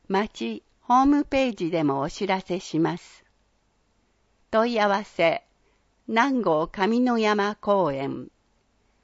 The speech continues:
八七六一一零零。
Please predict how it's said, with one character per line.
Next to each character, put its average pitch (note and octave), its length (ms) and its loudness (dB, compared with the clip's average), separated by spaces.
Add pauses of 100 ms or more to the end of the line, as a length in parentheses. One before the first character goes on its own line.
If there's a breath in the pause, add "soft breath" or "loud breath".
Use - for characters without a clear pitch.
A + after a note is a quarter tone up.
(220)
八 - 400 -8
七 A3+ 380 0
六 D#3 580 -6 (560)
一 B3+ 460 -6
一 D#3 340 -8
零 G3 380 -2
零。 E3 360 -6